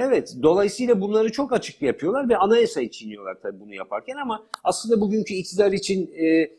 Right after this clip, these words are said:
anayasa, yasalar, uluslararası sözleşmeler, bunlar, bunların hiçbir önemi yok. Yani bu iktidar için tek önemli olan şey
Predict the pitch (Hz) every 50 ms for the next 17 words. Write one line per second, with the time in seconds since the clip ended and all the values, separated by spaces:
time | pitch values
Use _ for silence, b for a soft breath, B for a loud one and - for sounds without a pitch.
0 | _ _ _ - 151 170 180 175 170 151 139 - 165 151 147 143 135 - - 147
1 | 135 143 147 143 - 165 151 156 151 143 135 135 139 135 - 151 151 147 - -
2 | 165 147 147 143 143 147 139 - 147 147 139 143 143 135 - 143 147 139 135 139
3 | 135 - 160 170 175 165 - 175 170 202 220 233 240 247 240 - - 220 180 180
4 | 170 180 175 190 196 175 113 - - 139 135 135 147 151 170 175 175 170 - -
5 | 160 180 175 151 139 - 156 156 - 190 190 185 165 147 127 113 110 107 98 95
6 | 95 92 90 - 175 196 226 214 b